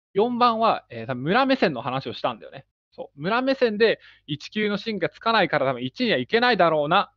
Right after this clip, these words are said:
で、三、七だったら三の二戦、二戦目に見てるから、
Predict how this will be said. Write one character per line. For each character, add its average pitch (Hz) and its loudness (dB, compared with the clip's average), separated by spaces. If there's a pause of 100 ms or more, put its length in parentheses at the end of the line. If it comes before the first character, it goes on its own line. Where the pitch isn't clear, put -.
(120)
で、 208 2
三、 226 2
七 233 4
だ 247 6
っ 247 -2
た 226 0
ら 208 2
三 190 0
の 196 -2
二 175 -4
戦、 180 -8
二 180 -4
戦 220 -4
目 220 0
に 214 -2
見 220 -4
て 208 4
る 202 2
か 220 2 (1160)
ら、 220 6